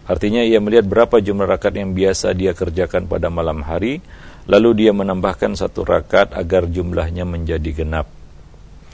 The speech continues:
Dalilnya adalah perbuatan Nabi sallallahu alaihi wasallam, ya, tatkala tertidur pada malam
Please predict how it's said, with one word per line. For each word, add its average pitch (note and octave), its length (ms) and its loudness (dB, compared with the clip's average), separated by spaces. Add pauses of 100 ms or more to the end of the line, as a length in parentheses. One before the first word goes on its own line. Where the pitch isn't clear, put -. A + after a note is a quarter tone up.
(140)
Dalilnya G#2+ 480 4
adalah G2+ 240 4
perbuatan F#2 560 -2
Nabi F#2 320 -4
sallallahu F2+ 640 -2
alaihi E2 240 -4
wasallam, F#2+ 720 -4
ya, A#2+ 240 -8
tatkala F#2+ 480 0
tertidur G2 560 -2
pada F#2 240 -2
malam F2 320 -2